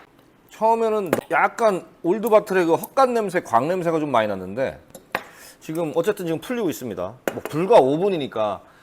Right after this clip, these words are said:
이런 거 가지고 "야, 올드 바틀 안 풀렸다." 저는 올드 바틀은 무조건 한 십 분, 이십 분 정도에 나오는 퍼포먼스가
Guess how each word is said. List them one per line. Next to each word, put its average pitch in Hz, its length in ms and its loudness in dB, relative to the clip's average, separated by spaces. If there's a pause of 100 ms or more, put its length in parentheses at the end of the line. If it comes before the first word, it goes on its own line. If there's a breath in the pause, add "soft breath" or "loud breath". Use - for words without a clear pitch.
(280 loud breath)
이런 233 260 2
거 220 80 -2
가지고 160 420 0
"야, 131 160 -2
올드 175 340 -2
바틀 180 280 2
안 127 140 2
풀렸다." 143 380 -2
저는 202 340 0
올드 170 260 0
바틀은 170 400 0
무조건 139 340 -6
한 143 120 -8
십 - 280 -16
분, 247 140 -6
이십 180 300 -8
분 196 160 -6
정도에 165 840 0
나오는 123 380 0
퍼포먼스가 123 760 -8